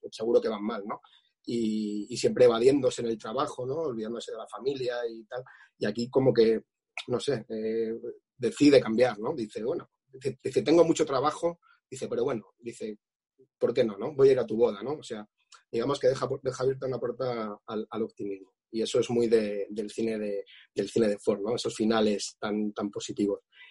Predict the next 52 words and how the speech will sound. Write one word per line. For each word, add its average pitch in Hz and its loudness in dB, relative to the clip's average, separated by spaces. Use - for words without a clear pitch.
Y 117 6
luego, 151 8
pues, 131 -4
también 139 2
me 165 6
interesó 151 4
mucho 160 0
el, 123 -2
el, 107 -6
el 110 -14
comienzo, 131 -4
¿no? 120 -8
Me 143 0
parece 120 -6
que 135 -2
la 139 -4
secuencia, 135 -2
la 127 -8
secuencia 131 -4
con 143 -8
la 147 -10
que 139 -14
comienza 139 -4
la 131 -6
película, 147 0
eh, 104 2
con 110 0
esa, 123 -4
bueno, 135 2
em-, 110 -4
em-, 107 -6
empieza 120 6
además 127 8
que, 107 2
que, 101 -4
que 107 -8
es 107 -8
cuando 107 0
van 101 -2
a 92 -2
buscar - -10
trabajo, 156 -4
que, 107 -12
bueno, 123 -6
es 110 -8
una, 113 -6
es - -14
una 123 -6
furgoneta, 123 4
¿no? 151 0
Que 147 -10
va, 117 -10